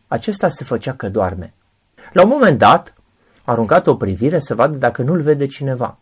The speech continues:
Și s-a dat jos din pat, a întins revista pe jos și a început să facă metanii mari. Noi am mers acolo și l-am surprins. „Părinte, ce faci?”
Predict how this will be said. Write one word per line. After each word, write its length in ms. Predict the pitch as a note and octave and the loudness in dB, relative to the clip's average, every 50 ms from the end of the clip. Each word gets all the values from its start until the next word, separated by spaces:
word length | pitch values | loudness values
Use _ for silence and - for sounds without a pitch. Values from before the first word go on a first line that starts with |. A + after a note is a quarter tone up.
| _ _ _ _ _ _ _ _ _ _ | _ _ _ _ _ _ _ _ _ _
Și 160 | - F3 D#3 | -2 0 0
s-a 180 | - - A2+ | 4 4 2
dat 200 | A#2 B2+ C3 C3+ | 6 6 6 6
jos 260 | A#2+ C3+ C3+ C3 B2 - | 6 4 4 2 2 2
din 200 | G#2+ F#2 F2+ - | -2 -4 -6 -4
pat, 360 | - B2+ E3 A3 - - - - | -4 -2 -2 -2 -2 -6 -10 -2
a 120 | - C3+ | 0 0
întins 400 | B2+ A#2+ A#2 - F#3 G3 D#3+ C3+ | 0 0 -2 -2 0 0 2 2
revista 640 | A#2 G2 G2 F#2+ F2+ G2+ C#3 E3+ - - - A#2 | 2 0 0 0 0 0 -2 -2 -2 -2 -2 -4
pe 160 | - - G2 F#2+ | -4 -2 -8 -4
jos 300 | F#2+ E3 G3 G3 - - - - - - | -2 -2 -2 -2 -6 -14 -20 -20 -20 -12
și 140 | - - | -4 -2
a 20 | F3 | -2
început 360 | D#3+ - - C#3 - E3+ D#3+ - | -2 -2 -6 -6 -6 -8 -8 -8
să 140 | - - D3+ | -10 -8 -4
facă 360 | - C3 C#3+ C#3+ - C#3+ A#2+ | 0 0 0 2 2 0 0
metanii 440 | A2 A2 G#2 - G#2+ A2+ A2 A2 G#2+ | 0 0 -2 -2 -6 -6 -4 -6 -6
mari. 320 | A2 A2+ G2+ F#2+ - _ _ _ _ _ _ _ _ _ _ _ _ _ _ _ _ _ _ _ _ | -8 -8 -10 -10 -14 _ _ _ _ _ _ _ _ _ _ _ _ _ _ _ _ _ _ _ _
Noi 120 | - C#3 C3 | 0 2 2
am 80 | - | 4
mers 180 | F#3+ A#3 A3+ - | 2 0 0 0
acolo 280 | G3 F#3 G#3 G3+ F3+ | -2 0 2 2 2
și 160 | E3+ - - D#3 | 2 2 0 2
l-am 200 | D3+ C#3+ C#3+ C#3 | 2 2 2 0
surprins. 640 | - - D#3 D3 - - E3 C#3 G#2+ G2 - - _ _ _ _ _ - | -2 -2 -2 -2 -2 -4 -4 -4 -4 -6 -8 -16 _ _ _ _ _ -2
„Părinte, 420 | - E3 G#3 A#3+ A#3 D3+ - D3+ | 0 2 2 2 2 2 0 -2
ce 160 | D#3+ - D#3+ | -2 -2 -4
faci?” 420 | - - A#2 G2+ G2 - - _ | -2 -2 -4 -4 -4 -8 -18 _